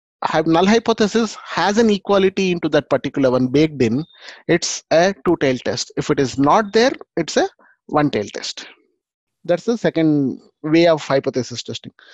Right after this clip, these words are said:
The third one essentially is test of means. So different statistics. For a given population, you can say, "What is my average likability rating?" The same fruit juice example. Or I can talk about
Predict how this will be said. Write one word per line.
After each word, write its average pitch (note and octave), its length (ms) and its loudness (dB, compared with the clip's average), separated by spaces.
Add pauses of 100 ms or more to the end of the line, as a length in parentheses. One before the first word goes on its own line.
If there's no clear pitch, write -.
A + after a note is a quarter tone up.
(260)
The D3 160 0
third G3 260 2
one C4 220 4
essentially G3+ 600 2
is D3+ 340 0 (540)
test D#3+ 200 0
of G3+ 200 0
means. A#2 480 -2
So D#3+ 340 2 (260)
different F#3+ 300 0
statistics. - 640 -4 (300)
For F3+ 120 2
a E3+ 40 0
given G3+ 320 4
population, F3+ 680 0 (600)
you E3 80 0
can F#3 140 2
say, G#3+ 120 4
"What F#3 200 2
is G3+ 120 2
my G3 120 2
average D#3+ 440 0
likability E3 600 0
rating?" F#3 360 -2 (340)
The D#3 140 -2
same D3+ 240 2
fruit D3 220 -4
juice D3+ 180 -2
example. C#3+ 520 -2 (680)
Or D#3+ 180 4
I E3 100 4
can E3 200 -2
talk - 260 0
about G3 320 2